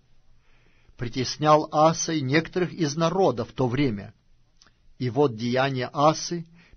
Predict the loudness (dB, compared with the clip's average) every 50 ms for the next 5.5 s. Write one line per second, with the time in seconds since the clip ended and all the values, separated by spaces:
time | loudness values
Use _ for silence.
0 | _ 0 2 4 4 4 2 0 0 -2 -2 -2 -4 -4 -4 -4 -2 -2 0 -2
1 | -2 -4 -6 -6 -6 -6 -8 -8 -12 -16 _ _ _ _ _ _ -4 -4 -4 -2
2 | -2 -2 -2 -2 -4 -6 -8 -8 -8 -12 -8 -4 -2 -2 -2 -2 -2 -4 -6 -6
3 | -6 -4 -2 0 2 2 0 0 -2 -4 -6 -6 -4 -4 -2 0 2 2 2 0
4 | -4 -10 -8 -8 -8 -8 -8 -12 -12 -10 -8 -6 -6 -6 -6 -4 -6 -6 -6 -6
5 | -8 -10 -14 -14 -16 -14 -16 -18 -18 -20